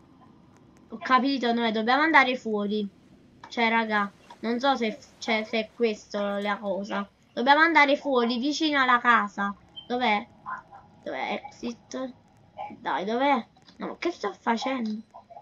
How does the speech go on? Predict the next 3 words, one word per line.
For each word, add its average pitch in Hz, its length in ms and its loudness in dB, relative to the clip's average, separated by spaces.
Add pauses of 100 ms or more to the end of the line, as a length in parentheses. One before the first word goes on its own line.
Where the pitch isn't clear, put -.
(420)
Oh, 440 380 10 (340)
eccolo! 403 760 8 (220)
Eccolo! 415 840 6